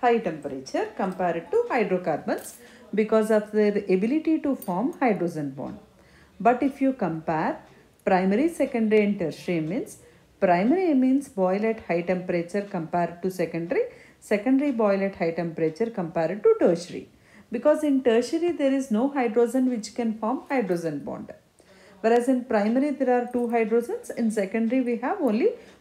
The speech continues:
one hydrogen which can form hydrogen bond. Okay,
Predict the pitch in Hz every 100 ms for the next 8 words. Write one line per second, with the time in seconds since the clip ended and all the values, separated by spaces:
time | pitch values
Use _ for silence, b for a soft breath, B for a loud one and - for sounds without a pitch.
0 | - 196 196 202 185 151 147 - 147 -
1 | - 196 220 - 214 208 233 359 - 294
2 | 180 160 - 143 - 127 120 - - _
3 | _ _ b b _ _ - 262 381 -